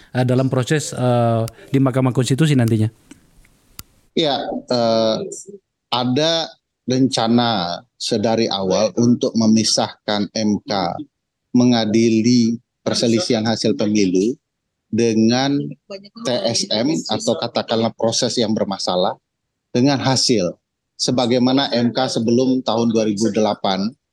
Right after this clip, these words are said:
Speaker 2: yang
Speaker 1: Ya.
Speaker 2: sekedar akan menjadi pengadilan kalkulator gitu ya. Tapi harus ada dilihat perbedaan-perbedaan yang menarik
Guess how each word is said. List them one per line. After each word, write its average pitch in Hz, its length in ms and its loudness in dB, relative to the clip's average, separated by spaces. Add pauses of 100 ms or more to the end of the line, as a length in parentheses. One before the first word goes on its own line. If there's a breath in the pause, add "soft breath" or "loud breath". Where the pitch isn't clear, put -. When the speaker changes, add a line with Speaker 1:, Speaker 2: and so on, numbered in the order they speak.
(260)
Speaker 2:
yang 120 140 0
Speaker 1:
Ya. 117 80 -2
Speaker 2:
sekedar 117 400 0
akan 110 420 0
menjadi 107 320 0
pengadilan 107 760 0
kalkulator 104 720 -2
gitu 90 240 -8 (120)
ya. 104 40 -8 (640)
Tapi 165 240 -4
harus 160 320 -2
ada 151 260 -2
dilihat 131 540 0
perbedaan-perbedaan 110 1080 -2
yang 110 140 2
menarik 117 400 0